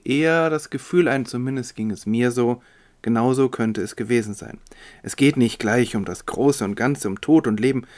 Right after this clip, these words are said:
Das macht die Veränderung im Leben der Beteiligten aber nicht weniger gravierend und die Geschichte ist dadurch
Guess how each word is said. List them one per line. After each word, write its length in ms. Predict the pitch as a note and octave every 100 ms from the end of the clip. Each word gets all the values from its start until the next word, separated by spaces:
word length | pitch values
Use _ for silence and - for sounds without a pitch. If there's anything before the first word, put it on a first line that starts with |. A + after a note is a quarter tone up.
| - - - - -
Das 160 | -
macht 220 | F#3 F#3+ F#3+
die 60 |
Veränderung 640 | - - F3 B3 G3+ C3+ B2+
im 120 | A#2+
Leben 320 | A#2 C3 C#3
der 140 | A#2+
Beteiligten 760 | A2+ A2+ - G#2+ A#2 B2 - C#3
aber 260 | F2 A#2 A#2+
nicht 300 | B2+ - A#2+
weniger 520 | D3 D3+ A#2+ G#2 G#2
gravierend 920 | - G#2 G2+ A2 A2 G#2 G2 F2+ F2
und 500 | - F2 F2+ - - - - - - - _ -
die 440 | A2 G#2+ G#2 G#2 G2+ - _
Geschichte 440 | - - D#3+ - D3
ist 200 | - G#2
dadurch 640 | A2+ A#2+ C3 - -